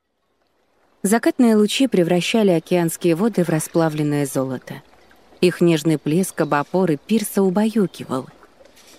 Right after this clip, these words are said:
Яхты со свёрнутыми парусами медленно покачивались. То опадали,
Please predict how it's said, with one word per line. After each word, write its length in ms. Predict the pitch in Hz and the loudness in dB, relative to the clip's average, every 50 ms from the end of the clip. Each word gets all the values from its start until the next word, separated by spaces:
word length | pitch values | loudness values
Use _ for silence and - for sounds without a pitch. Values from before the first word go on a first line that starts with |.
| _ - | _ -2
Яхты 440 | 196 196 220 233 220 - - 185 165 | 2 2 2 2 0 0 -2 -2 -2
со 180 | - - 175 165 | 0 0 -2 -2
свёрнутыми 640 | - 175 170 185 185 170 170 160 - 165 151 156 156 | -2 0 0 0 0 2 0 0 0 0 -2 -2 -2
парусами 640 | - - 156 160 156 - - 233 220 214 202 190 - - | -2 -2 -2 -2 -4 -2 -2 0 2 2 2 0 0 0
медленно 420 | 214 226 262 240 226 226 208 202 | 0 0 0 0 0 0 0 0
покачивались. 880 | 190 - 196 - - 160 135 - - 139 139 135 123 127 - - - - _ _ _ - - - - | 0 -2 -4 -4 -4 -6 -6 -6 -8 -10 -10 -8 -10 -10 -12 -14 -16 -18 _ _ _ -20 -20 -6 -2
То 140 | - 175 156 | 0 0 0
опадали, 640 | - - 147 147 135 165 190 208 202 190 180 170 | 0 0 -2 -2 0 0 0 2 2 2 0 0